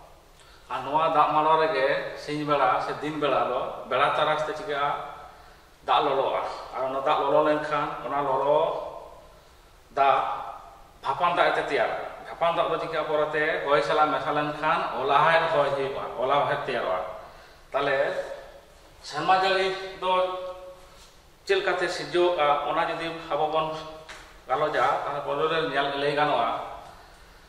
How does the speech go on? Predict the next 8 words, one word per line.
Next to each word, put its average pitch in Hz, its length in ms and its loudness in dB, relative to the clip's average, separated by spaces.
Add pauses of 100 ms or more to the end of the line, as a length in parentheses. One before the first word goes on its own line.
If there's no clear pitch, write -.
(220)
ᱡᱮ 127 200 -4
ᱞᱚᱞᱚ 135 300 4 (180)
ᱚᱞᱦᱮᱫ 156 400 2
ᱦᱚᱭ 139 340 4 (840)
ᱥᱮᱨᱢᱟ 143 380 0
ᱥᱮᱫ 170 240 0
ᱨᱟᱠᱟᱵ - 640 2
ᱛᱟᱭᱱᱚᱢ 131 560 0